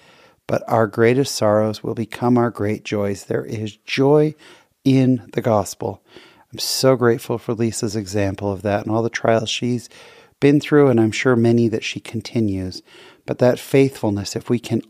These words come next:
all have it, there is salvation around the corner and the joy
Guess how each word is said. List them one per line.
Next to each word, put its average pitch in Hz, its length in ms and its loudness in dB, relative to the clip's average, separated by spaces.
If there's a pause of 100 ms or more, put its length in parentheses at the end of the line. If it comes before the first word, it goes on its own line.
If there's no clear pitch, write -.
all 147 240 2
have 139 400 0
it, 101 300 -10 (460)
there - 200 0 (140)
is 143 240 4
salvation 117 720 0
around 107 300 2
the 107 60 -2
corner 98 500 -2
and 107 140 -4
the 110 60 0
joy 127 600 2